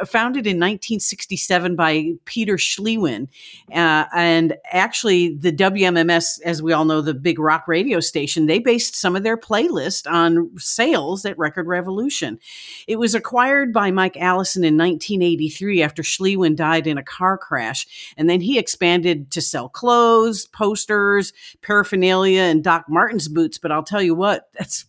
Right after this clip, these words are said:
that's where we would go to buy our paraphernalia, was at Record Rev. So I know it was there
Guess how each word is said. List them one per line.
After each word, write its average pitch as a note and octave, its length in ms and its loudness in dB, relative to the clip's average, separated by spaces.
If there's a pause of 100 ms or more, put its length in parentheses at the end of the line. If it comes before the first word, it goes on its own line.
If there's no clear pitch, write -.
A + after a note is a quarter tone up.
that's - 280 -4
where G#3 140 2
we G3+ 180 2
would F#3 160 2
go G3 180 4
to F#3+ 80 4
buy F3 240 2
our E3+ 140 4
paraphernalia, G3 800 2
was D#3+ 180 2
at C#3 100 -2
Record F3 320 0
Rev. E3+ 380 2
So D#3 220 4
I D#3+ 140 6
know G3+ 180 4
it G#3+ 160 2
was F3+ 180 0
there F#3 400 4